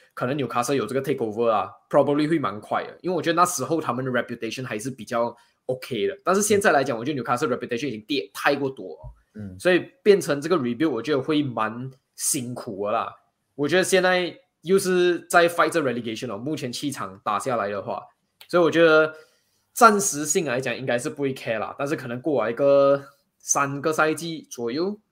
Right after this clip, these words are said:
Speaker 1: 可能这个时候就要开始去担心一下，就讲 OK，现在他们真的是可能是要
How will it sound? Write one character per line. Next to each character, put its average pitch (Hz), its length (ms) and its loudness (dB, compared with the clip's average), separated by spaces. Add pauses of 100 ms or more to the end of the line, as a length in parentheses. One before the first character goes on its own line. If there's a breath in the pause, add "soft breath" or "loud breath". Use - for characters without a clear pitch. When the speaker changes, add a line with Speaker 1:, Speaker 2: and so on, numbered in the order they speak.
(280)
Speaker 1:
可 - 140 -8
能 190 180 -6
这 147 100 -2
个 165 80 2
时 143 120 0
候 127 100 -2
就 143 100 -4
要 139 80 4
开 123 140 -4
始 98 300 -10
去 135 380 -4
担 113 260 -6
心 107 180 -12
一 110 60 -12
下， 107 320 -4
就 120 100 -10
讲 110 120 -2
OK， 98 340 -8
现 143 120 -10
在 143 140 2
他 139 80 2
们 117 160 -6
真 120 140 -4
的 110 80 -10
是 127 120 -6
可 131 140 -6
能 107 140 -10
是 113 80 -4
要 127 200 0